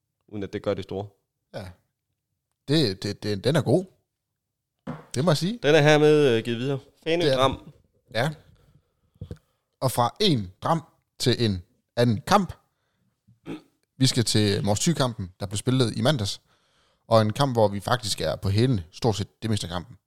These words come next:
Speaker 1: Ja.
Speaker 2: Kan vi godt tillade os at sige det?
Speaker 1: Jo, vi er bagud nærmest hele kampen. Øh, i hvert fald bagefter.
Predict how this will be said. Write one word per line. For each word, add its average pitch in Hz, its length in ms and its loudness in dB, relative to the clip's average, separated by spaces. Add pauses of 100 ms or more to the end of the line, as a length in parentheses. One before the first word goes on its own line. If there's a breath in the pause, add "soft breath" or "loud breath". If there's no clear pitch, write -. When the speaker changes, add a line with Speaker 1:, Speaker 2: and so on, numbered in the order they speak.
Speaker 1:
Ja. 98 140 2 (680)
Speaker 2:
Kan 123 80 -2
vi 117 60 -4
godt 123 140 2
tillade 117 140 -2
os 104 80 -2
at 107 60 0
sige 104 140 -2
det? 95 160 -4
Speaker 1:
Jo, 127 180 10
vi 123 280 2
er 107 280 6
bagud 110 400 2
nærmest 107 300 0
hele 110 140 -4
kampen. 90 340 -4 (260)
Øh, 82 840 -6 (920)
i 113 80 -2
hvert 117 160 6
fald 107 140 -2
bagefter. 92 480 -2